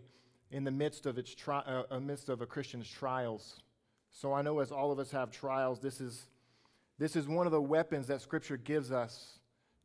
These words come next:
to deal with the Christian walk. And it is a mighty weapon here. Um, can you imagine having joy in the midst of all your trials? Um, so we'll read the text. I'll read it for us. We'll pray, and then we'll dive in.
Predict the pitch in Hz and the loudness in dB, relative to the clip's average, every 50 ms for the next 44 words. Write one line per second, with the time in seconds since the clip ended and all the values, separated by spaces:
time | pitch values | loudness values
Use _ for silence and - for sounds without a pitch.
0 | - - - 151 143 139 135 131 131 127 123 - - - - _ _ - 123 113 | -14 -6 -2 0 0 2 0 0 -2 -4 -6 -10 -20 -20 -20 _ _ -16 -10 -2
1 | 139 156 160 165 156 143 143 139 131 127 - - - - - _ _ _ _ _ | 4 6 6 6 6 6 6 4 4 2 0 -8 -14 -16 -20 _ _ _ _ _
2 | - 127 127 - - 143 135 - - 131 123 120 123 135 135 127 - - - - | -6 -6 -4 0 0 0 0 0 -4 -4 -2 0 2 4 4 2 0 -4 -16 -20
3 | - _ _ _ _ _ _ - 131 147 151 139 139 139 139 143 151 160 165 151 | -20 _ _ _ _ _ _ -4 0 0 2 2 2 0 2 4 6 6 6 6
4 | 143 139 135 147 151 147 - 143 131 135 131 120 113 113 107 - - - - _ | 4 2 4 4 4 4 2 -4 -2 -2 -2 -2 -2 -2 -6 -10 -20 -20 -20 _
5 | _ _ _ _ - 135 131 131 127 123 113 - 143 143 147 151 143 143 151 156 | _ _ _ _ -8 -4 -2 -2 -2 -4 -4 -4 -4 -2 0 0 2 2 4 4
6 | 160 156 139 139 131 131 135 139 135 123 127 123 120 113 135 139 139 139 135 131 | 4 4 4 2 -2 -2 0 0 0 0 0 -4 -6 -4 -2 0 2 2 2 2
7 | 131 123 120 117 120 127 123 - - 104 123 120 120 117 110 107 - - - 123 | 0 0 -2 -2 -2 -2 -4 -4 -6 -2 0 0 0 0 -2 -6 -10 -6 -2 -2
8 | 120 120 117 110 101 92 - - - - _ _ _ _ _ _ _ _ _ _ | 0 0 0 0 -2 -6 -12 -20 -20 -20 _ _ _ _ _ _ _ _ _ _
9 | _ _ _ _ _ _ - 123 120 120 120 120 113 - - 143 135 127 127 127 | _ _ _ _ _ _ -10 -8 -6 -4 -4 -6 -6 -6 0 2 2 2 2 0
10 | 120 120 - - - _ _ _ _ _ _ - - 135 143 139 151 185 196 180 | -2 -6 -14 -20 -20 _ _ _ _ _ _ -10 -2 0 0 4 6 6 6 6
11 | 175 160 - - 170 170 175 175 175 - - - - 143 131 143 156 165 170 165 | 4 2 2 4 4 4 4 4 2 -4 -14 -10 -4 0 0 4 6 6 4 4
12 | 160 165 - 160 156 160 160 160 156 160 - 143 135 127 127 - 147 147 147 147 | 2 0 0 2 4 6 6 6 4 2 -4 -4 -4 -4 -4 -2 2 4 4 4
13 | 151 143 139 135 131 127 127 139 131 127 127 120 127 139 139 127 123 117 | 4 2 0 0 -2 -2 0 0 0 2 2 0 0 0 0 0 0 -2